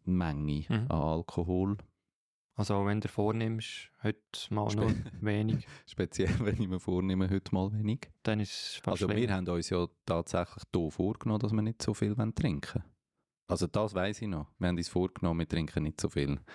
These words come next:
Speaker 1: Es ist nicht, es hat nicht funktioniert, kann man
Speaker 2: Ja.
Speaker 1: sagen.
Speaker 2: Wir haben uns sehr gut ergänzt, glaub. Von, vielleicht hat mal der eine nicht mehr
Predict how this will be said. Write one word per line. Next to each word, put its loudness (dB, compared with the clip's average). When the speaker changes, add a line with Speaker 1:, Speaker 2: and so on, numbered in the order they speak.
Speaker 1:
Es -2
ist 0
nicht, 0
es 0
hat 0
nicht -2
funktioniert, -2
kann 0
man 2
Speaker 2:
Ja. 2
Speaker 1:
sagen. 0
Speaker 2:
Wir 0
haben 2
uns -2
sehr -2
gut -2
ergänzt, -2
glaub. 0
Von, -2
vielleicht 0
hat 0
mal 2
der 0
eine 2
nicht 0
mehr 0